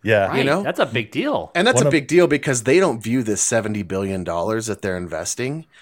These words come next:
Speaker 2: as what it's worth. They're looking at this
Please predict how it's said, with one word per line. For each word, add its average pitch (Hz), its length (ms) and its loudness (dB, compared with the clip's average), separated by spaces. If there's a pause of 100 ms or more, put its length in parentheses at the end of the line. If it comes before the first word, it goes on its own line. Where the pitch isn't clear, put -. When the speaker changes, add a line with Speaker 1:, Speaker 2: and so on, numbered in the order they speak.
(240)
Speaker 2:
as 104 500 -2 (120)
what 104 280 -4
it's 87 200 -10
worth. - 640 -12
They're 110 220 -2
looking 117 380 -4
at 90 140 -10
this 92 300 -8